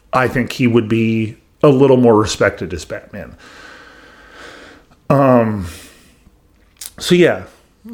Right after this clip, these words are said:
Th-, this, this, like I said, this one I know, like, a lot of people hate Sucker Punch. Me, I have fun with it. I watch it.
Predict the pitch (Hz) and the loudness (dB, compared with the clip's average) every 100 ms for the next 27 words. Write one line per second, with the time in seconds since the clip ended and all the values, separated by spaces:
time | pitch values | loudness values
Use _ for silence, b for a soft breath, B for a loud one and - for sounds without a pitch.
0 | 139 160 165 196 196 190 196 170 143 104 | 0 2 4 2 2 0 2 2 2 0
1 | 101 147 160 147 135 123 120 117 117 117 | 2 0 2 0 2 4 4 6 4 4
2 | 107 107 104 107 123 120 117 104 117 104 | 2 2 0 0 2 4 2 0 -4 -4
3 | 98 90 110 90 - - 107 - 92 104 | -4 -2 -4 -6 -10 -4 -4 -2 -6 -8
4 | 85 78 - - 123 135 139 143 - - | -12 -12 -18 -10 -2 0 0 -2 -4 -8
5 | - 117 107 - 143 139 127 147 135 127 | 0 0 0 0 0 0 0 2 2 0
6 | - _ - 123 117 117 120 120 131 110 | -6 _ -2 0 2 2 2 0 -2 -2
7 | - | -6